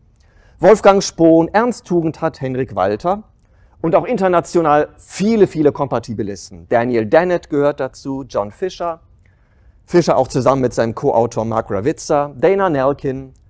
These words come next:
Thomas Scanlon, Peter Strawson, Georg Henrik von Wirth oder auch Susan Wolf. Also es gibt viele Kompatibilisten und Kompatibilistinnen.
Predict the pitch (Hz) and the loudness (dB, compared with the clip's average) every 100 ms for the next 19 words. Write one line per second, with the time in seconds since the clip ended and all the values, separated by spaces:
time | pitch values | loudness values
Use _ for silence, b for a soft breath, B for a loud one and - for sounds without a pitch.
0 | _ _ _ - 202 196 - 143 151 147 | _ _ _ -2 0 0 2 2 2 0
1 | 147 - - 196 165 - - 131 123 127 | -2 -4 -10 -4 -4 -6 -4 0 2 0
2 | 131 123 123 _ _ - - _ _ _ | -10 -14 -18 _ _ -20 -20 _ _ _
3 | 156 165 - 143 143 - 123 113 131 139 | 4 4 4 -2 -4 -4 -6 -2 0 -2
4 | - - _ _ - 127 117 117 127 110 | -8 -20 _ _ -8 -2 -2 -4 -8 -8
5 | 104 98 90 90 - - 117 120 120 104 | -6 -4 -4 -6 -14 -4 -2 2 0 0
6 | - - - 127 - - 104 104 - _ | -4 -2 -2 -4 -8 -6 -2 -2 -4 _
7 | - - 85 85 104 107 92 - 78 - | -16 -10 -8 -6 -4 -2 -2 -6 -12 -20
8 | - 95 - 87 92 117 107 85 - 76 | -14 -14 -10 -6 -6 -2 -2 -2 -8 -18